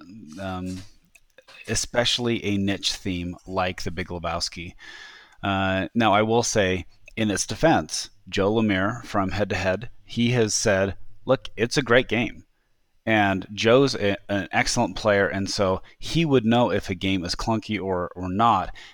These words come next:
And so the fact that it, it actually still has, um, a good layout. Now, the layout's five years old now, and so I don't know how well it's aged. I, that helps it as well. It's not a,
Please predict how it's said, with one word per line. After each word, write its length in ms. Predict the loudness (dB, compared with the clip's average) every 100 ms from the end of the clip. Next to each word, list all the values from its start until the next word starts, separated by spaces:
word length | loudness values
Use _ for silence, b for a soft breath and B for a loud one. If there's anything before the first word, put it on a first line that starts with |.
| B
And 180 | -4 -2
so 400 | 2 4 4 0 B B B B _ _ -20 -14
the 100 | -8
fact 460 | 4 8 8 6 2
that 240 | 2 2 -4 _
it, 200 | -10 -8 0
it 140 | 4
actually 420 | 4 4 0 0
still 420 | 0 -2 0 0
has, 680 | 0 -4 -2 2 4 2 0 -10 B B B
um, 380 | -4 -2 0 -4 -4
a 220 | -4 -4 -6
good 340 | -2 0 0 -2 -6
layout. 460 | 0 0 2 0 -2
Now, 180 | -2
the 140 | -2 -4
layout's 480 | -2 -2 -4 -6 -6
five 320 | -2 -2 -2
years 180 | -4 -2
old 180 | -2
now, 220 | -2 -10 -12
and 160 | -8
so 300 | -4 -2 -2
I 140 | -2 -2
don't 180 | -2
know 100 | -4
how 220 | -2 -2 0
well 260 | 2 0
it's 140 | -2 0
aged. 360 | 0 0 -4 B B B B B -14
I, 160 | -8 -8 -10 _ 0
that 240 | 4 4
helps 400 | 4 2 0 0
it 140 | -2 0
as 260 | 0 0 -2
well. 520 | 0 2 2 0 -6 B B -6
It's 280 | -6 -2 2
not 240 | 2 4
a, 300 | 0 0 -2